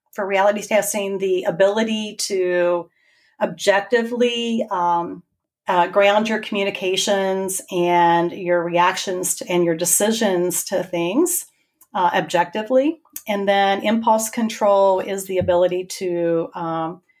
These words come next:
resist or at least a d-, uh, delay some type of, um, impulse, um, uh, so that you're not making,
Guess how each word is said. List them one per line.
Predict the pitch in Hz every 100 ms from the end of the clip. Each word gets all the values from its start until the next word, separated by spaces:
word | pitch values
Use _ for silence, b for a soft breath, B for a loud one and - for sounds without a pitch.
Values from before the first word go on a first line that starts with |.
| _ _ _ -
resist | 185 175 185 254 - -
or | 208 190 185 180
at | 190 190
least | 196 214 - -
a | 190
d-, | 175 175 180
uh, | 180 175
delay | 175 175 170 175 185 180 185
some | - 190 170
type | 175 185 170 165 -
of, | 175 160 156 165 _
um, | 170 160 165 - -
impulse, | 208 220 233 302 - - - -
um, | 185 180 175 175 _ _ _ _ _ _ _ -
uh, | 190
so | - 185 180
that | 175 170
you're | 180
not | 175 170 180
making, | 175 175 170